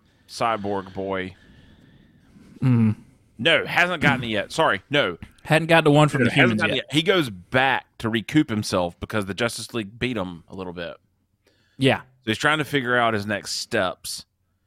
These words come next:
Speaker 2: He's got the, the mother boxes from the Atlanteans and the, the Amazons.
Speaker 1: Yeah, yeah, yeah. And at this point in time, um, Aquaman's in the mix now.
Speaker 2: Yeah.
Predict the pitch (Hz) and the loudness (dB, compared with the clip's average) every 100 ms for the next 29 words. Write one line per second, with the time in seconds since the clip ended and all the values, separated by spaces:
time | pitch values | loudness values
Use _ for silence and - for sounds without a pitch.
0 | _ 139 127 143 - 139 131 127 127 117 | _ -8 -4 -2 2 2 2 -2 -4 -2
1 | 110 87 127 117 123 131 120 120 - 117 | -4 -6 -2 2 4 4 4 2 0 -8
2 | 110 - 113 104 107 131 131 131 120 113 | -6 0 2 2 2 2 2 4 4 4
3 | 110 107 107 107 104 104 101 - - 101 | 4 4 4 2 2 0 -2 -8 -8 -6
4 | 104 113 107 101 90 - - - - - | -2 0 0 -2 -6 -8 -10 -12 -14 -20
5 | - - 107 - - - - 107 101 82 | -18 -6 -6 -6 -16 -20 -4 0 0 -2
6 | - - - - - - 120 147 139 151 | -6 -20 -20 -20 -12 -2 0 0 0 0
7 | 135 123 123 120 107 101 - _ _ _ | 0 -2 0 0 0 -4 -10 _ _ _
8 | - 95 92 92 92 90 - _ _ _ | -2 0 2 0 -2 -4 -10 _ _ _
9 | - 110 113 104 98 92 92 92 87 85 | 0 0 2 0 0 -2 -2 -4 -4 -4
10 | 67 - - - _ _ - 92 85 67 | -6 -12 -16 -18 _ _ -4 -2 -2 -6
11 | 67 - 110 87 - | -10 -6 -4 -4 -8